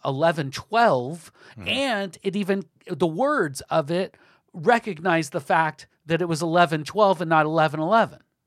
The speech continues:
Speaker 1: I mean, do you see what I'm saying? That
Speaker 2: How it
Speaker 1: seems
Speaker 2: gets
Speaker 1: like Elon Musk has to be smiling, thinking of Jay Frat, but that's silly of me to think. He's a
Speaker 2: That's
Speaker 1: human.
Speaker 2: the ego, right.
Speaker 1: He's, he's doing a million different things. He's not gonna have time to communicate with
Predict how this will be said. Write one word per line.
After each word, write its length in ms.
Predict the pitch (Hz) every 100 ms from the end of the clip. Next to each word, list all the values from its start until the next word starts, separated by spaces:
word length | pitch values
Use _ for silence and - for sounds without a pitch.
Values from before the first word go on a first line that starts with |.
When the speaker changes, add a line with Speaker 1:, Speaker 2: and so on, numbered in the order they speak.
| _ _ -
Speaker 1:
I 80 | 185
mean, 220 | 180 135 _ _ _ _ _
do 80 | 180
you 60 | 180
see 180 | - 214
what 100 | 208
I'm 120 | 165
saying? 400 | - 196 220 - -
That 120 | 185
Speaker 2:
How 120 | 123
it 60 | 123
Speaker 1:
seems 100 | 202
Speaker 2:
gets 80 |
Speaker 1:
like 240 | 120 180 _ _ -
Elon 400 | 202 190 180 175
Musk 280 | 220 196 190
has 180 | 175
to 60 | -
be 80 | 143
smiling, 720 | - 196 214 226 170 151 143 _ -
thinking 300 | 190 185 170
of 100 | 135
Jay 220 | 190 170
Frat, 420 | 135 208 220 - _ _
but 160 | 180 139
that's 400 | 208 226 - - _ -
silly 500 | - - 185 160 143
of 160 | 131
me 180 | 143 143
to 100 | 127
think. 300 | - 160 202
He's 260 | - 160 -
a 60 |
Speaker 2:
That's 200 | 123 120
Speaker 1:
human. 280 | 175 226 202
Speaker 2:
the 80 | -
ego, 420 | 131 123 107 95 90
right. 260 | 104 95 101 151
Speaker 1:
He's, 300 | 147 208 151
he's 320 | 156 170 156
doing 340 | 156 190 170 139 -
a 80 | 160
million 380 | 165 185 180 165
different 360 | 170 165 139
things. 300 | 196 202 170
He's 140 | 170 151
not 140 | 214
gonna 120 | 180
have 120 | 147 -
time 240 | 160 147
to 60 | 135
communicate 560 | 139 139 135 156 143
with 220 | 123 127